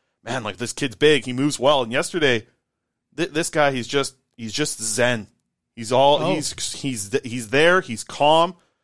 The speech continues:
Speaker 1: This Nikita, the, uh, Nikita Tolopilo kid, really good. Nine fifty-eight save percentage through two starts in the H L. I'm,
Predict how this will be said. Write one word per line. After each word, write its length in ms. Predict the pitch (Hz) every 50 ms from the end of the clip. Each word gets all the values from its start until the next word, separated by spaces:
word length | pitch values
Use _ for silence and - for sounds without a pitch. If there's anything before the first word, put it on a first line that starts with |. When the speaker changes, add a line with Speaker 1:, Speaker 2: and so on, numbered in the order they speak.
| _ _ _ _ _
Speaker 1:
This 200 | - - - -
Nikita, 360 | 139 131 - - 143 147 156 - 131
the, 380 | 123 127 131 131 131 127 127 123
uh, 140 | 120 120 117
Nikita 320 | 117 120 120 - 175 165 151
Tolopilo 580 | - 165 160 143 - - 147 143 139 131 110
kid, 220 | - - 117 107 95 _ _ _ _ _ _ _ _ _ _ _ _ -
really 240 | 123 143 139 131
good. 220 | 120 117 110 98 101
Nine 240 | 110 120 147 165 165
fifty-eight 440 | - 175 170 - 151 147 147 139
save 220 | - - 127 127 123
percentage 400 | 127 113 - 101 92 87 - -
through 100 | - 107 104
two 140 | - 117 104
starts 320 | - - 110 101 - -
in 40 | 107
the 100 | 107 104 107
H 160 | 104 - -
L. 280 | 110 113 139 170 - _
I'm, 300 | - 110 127 190 208 185